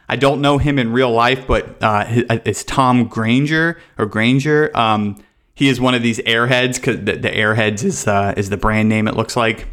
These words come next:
But he has a different project where he does music and breathing, that I stumbled through with James Nestor. Anyways, it looked amazing and the sounds were just beautiful. So I just wanted to give it a plug. <laughs> You know, uh, go check out his work. Um, I think it's called Aria,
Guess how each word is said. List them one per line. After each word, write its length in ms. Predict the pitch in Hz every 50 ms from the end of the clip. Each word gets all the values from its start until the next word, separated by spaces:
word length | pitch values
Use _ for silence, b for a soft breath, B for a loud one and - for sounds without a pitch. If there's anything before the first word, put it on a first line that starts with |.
| - -
But 140 | - 123 120
he 100 | 170 190
has 160 | 175 165 147
a 80 | 139 135
different 400 | 139 185 196 196 196 151 123 -
project 400 | - 117 110 104 110 113 113 -
where 100 | 117 113
he 100 | 123 117
does 260 | 120 117 110 107 117
music 420 | 117 123 123 131 131 131 131 127
and 160 | 117 104 107
breathing, 500 | 101 127 135 139 135 139 139 135 135 135 B B B B B _
that 120 | - 107 107
I 60 | 104
stumbled 520 | - - - 135 127 127 127 127 123 127
through 360 | - 131 131 131 131 127 127 123
with 160 | 117 110 -
James 240 | 131 120 113 107 123
Nestor. 420 | 147 151 139 143 160 147 139 143 B B B -
Anyways, 360 | 165 165 151 135 127 123 120
it 180 | - - 127
looked 240 | 135 170 196 - -
amazing 800 | 107 120 120 113 104 117 117 117 120 120 123 123 120 120 120 117
and 240 | 117 117 113 110 104
the 80 | 104 101
sounds 460 | - - 135 123 120 120 117 117 -
were 80 | 113
just 180 | 104 101 98 -
beautiful. 400 | - 123 120 120 117 - 127 120
So 120 | 110 220
I 60 | 220 123
just 120 | 131 -
wanted 160 | 147 131 120
to 60 | 117
give 160 | 113 120 113 110
it 60 | 107
a 40 | 110
plug. 400 | - - 117 110 110 110 110 - -
<laughs> 120 | - 170 120 240 143
You 160 | 143 143 131
know, 260 | 127 120 117 120 120 B B B B B -
uh, 160 | 113 113 113
go 200 | 117 139 139 139
check 220 | 135 143 143 127
out 180 | 135 113 110 113
his 200 | 135 135 131 127
work. 400 | 123 127 123 120 120 - - -
Um, 540 | 117 104 107 104 104 107 104 104 101 110 -
I 60 | -
think 200 | 117 - 180 165
it's 100 | 156 139
called 200 | - 131 123 110 - - - -
Aria, 640 | - 117 120 127 139 143 147 156 156 160 165 160 b